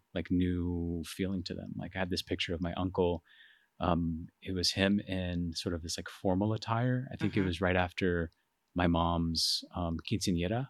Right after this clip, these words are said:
Speaker 1: like, her
Speaker 2: Mm-hmm.
Speaker 1: fifteenth birthday celebration. And he was dressed up, and it was, like, this really beautiful, uh, like, photograph that was made of him, I think, by someone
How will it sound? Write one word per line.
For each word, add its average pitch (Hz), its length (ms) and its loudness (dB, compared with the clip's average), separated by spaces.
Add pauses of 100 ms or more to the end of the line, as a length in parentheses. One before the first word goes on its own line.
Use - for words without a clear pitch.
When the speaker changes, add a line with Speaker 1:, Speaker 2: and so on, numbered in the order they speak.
Speaker 1:
like, - 140 -6
her - 80 -6
Speaker 2:
Mm-hmm. 78 80 -8
Speaker 1:
fifteenth 90 460 -6 (340)
birthday 90 280 -2
celebration. 90 680 0 (580)
And 92 540 4 (480)
he 104 140 4
was 95 160 2
dressed 120 280 2
up, 110 180 8
and 110 80 6
it 104 40 6
was, 104 100 0
like, 95 120 0
this - 180 0
really 107 220 6
beautiful, 98 380 2 (220)
uh, 87 220 2
like, 85 220 -2 (480)
photograph 95 460 6
that 85 100 4
was 85 160 0
made 92 160 4
of - 80 0
him, 92 120 0
I 87 100 0
think, 90 300 0
by 85 120 -2
someone 87 440 0